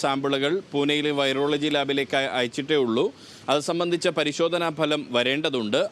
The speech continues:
അന്തിമ ഫലത്തിനായി കാത്തിരിക്കുകയാണ് ആരോഗ്യവകുപ്പും ഒപ്പം തന്നെ കുട്ടിയുടെ ബന്ധുക്കളുമെല്ലാം.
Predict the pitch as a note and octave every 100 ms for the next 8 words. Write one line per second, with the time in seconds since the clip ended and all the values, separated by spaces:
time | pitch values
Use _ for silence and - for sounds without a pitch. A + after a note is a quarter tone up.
0 | C3 C#3 E3+ F#3+ F3 E3 D#3+ D#3 D#3 B2+
1 | B2+ D3+ D3+ D3+ C#3+ C3+ C3 C3+ - A#2+
2 | B2 C3 C#3 C#3 C3 A#2 C#3 D3 B2 B2
3 | C3+ C3+ C3+ C3 C3 C#3+ C3+ B2+ B2+ B2+
4 | C#3+ C3 A#2 A2+ B2